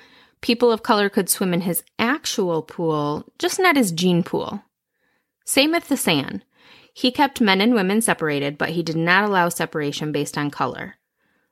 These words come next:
When his friend and neighbor Sojourner Truth needed a skin graft, he gave her some of his own skin. Literally. He was supportive and compassionate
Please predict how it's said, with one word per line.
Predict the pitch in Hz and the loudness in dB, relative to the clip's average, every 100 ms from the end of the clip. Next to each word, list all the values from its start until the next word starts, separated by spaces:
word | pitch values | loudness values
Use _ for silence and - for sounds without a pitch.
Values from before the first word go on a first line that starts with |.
| _ | _
When | 226 | 2
his | 247 262 | 4 2
friend | - 247 262 | 2 2 2
and | 330 | 0
neighbor | 226 170 165 | 0 2 0
Sojourner | 170 196 170 180 180 208 | 0 0 0 0 2 0
Truth | 226 - 330 165 175 - | -2 -2 -2 -2 -4 -2
needed | 185 175 170 | 0 0 -2
a | 175 | -4
skin | 165 - 175 180 | -4 -2 -2 -2
graft, | 226 254 320 - - _ _ _ | 0 0 -2 -10 -20 _ _ _
he | 269 | -2
gave | 226 254 262 | 2 2 4
her | 277 | 0
some | - 214 | 2 0
of | 190 | 0
his | 190 | 0
own | 170 160 | 2 0
skin. | 180 - 143 165 185 _ _ _ _ _ - | -2 -4 -6 -6 -14 _ _ _ _ _ -4
Literally. | 190 156 139 - 202 - _ _ _ _ _ _ _ _ _ - | -2 0 -2 -4 -10 -12 _ _ _ _ _ _ _ _ _ -2
He | 240 | 2
was | 226 - | 2 2
supportive | 214 - 202 196 240 285 - - | -2 0 0 2 2 0 -6 -4
and | 190 | -2
compassionate | 214 190 - 175 - 214 220 240 | 0 -2 0 -2 -2 -2 -2 -4